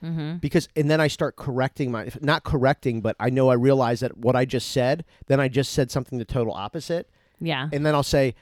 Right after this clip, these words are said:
Speaker 2: "Hey, I know I just said the opposite, like, two minutes ago," but I'm thinking to myself, "He also just does the opposite minutes apart."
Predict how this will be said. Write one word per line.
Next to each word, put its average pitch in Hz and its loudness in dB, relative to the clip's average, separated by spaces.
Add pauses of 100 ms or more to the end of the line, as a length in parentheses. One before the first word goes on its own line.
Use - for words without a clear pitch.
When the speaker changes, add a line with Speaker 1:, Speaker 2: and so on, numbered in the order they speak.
(220)
Speaker 2:
"Hey, 185 0
I 175 2
know 175 8
I 175 8
just 139 0
said 135 0
the 127 -4
opposite, 139 -4 (160)
like, 117 -6 (180)
two 160 0
minutes 135 0
ago," 180 2 (460)
but 160 4
I'm 160 4
thinking 165 -2
to 165 2
myself, 156 -2 (180)
"He 196 -6
also 156 0
just 123 -2
does 139 2
the 127 0
opposite 104 -8
minutes 123 -8
apart." 104 -14